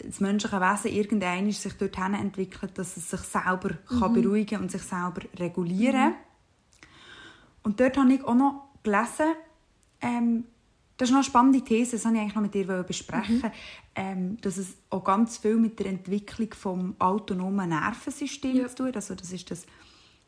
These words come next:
Speaker 1: äh, Nervensystem, also autonomes Nervensystem sagt ja schon, das ist das, was, wo wie selbstständig reagiert. Vielleicht, oder das ist ein Wort, das jetzt auch nicht so gängig ist.
Speaker 2: Mhm.
Speaker 1: Ähm,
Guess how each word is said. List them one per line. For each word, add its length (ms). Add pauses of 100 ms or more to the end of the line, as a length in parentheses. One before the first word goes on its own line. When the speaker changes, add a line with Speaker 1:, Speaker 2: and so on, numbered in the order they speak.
(100)
Speaker 1:
äh, 220
Nervensystem, 680
also 140
autonomes 420
Nervensystem 600
sagt 280
ja 60
schon, 100
das 100
ist 80
das, 160
was, 260
wo 160
wie 100
selbstständig 840 (100)
reagiert. 800 (280)
Vielleicht, 300
oder 200
das 200
ist 100
ein 160
Wort, 200
das 60
jetzt 160
auch 60
nicht 160
so 80
gängig 460
ist. 240
Speaker 2:
Mhm. 80 (340)
Speaker 1:
Ähm, 760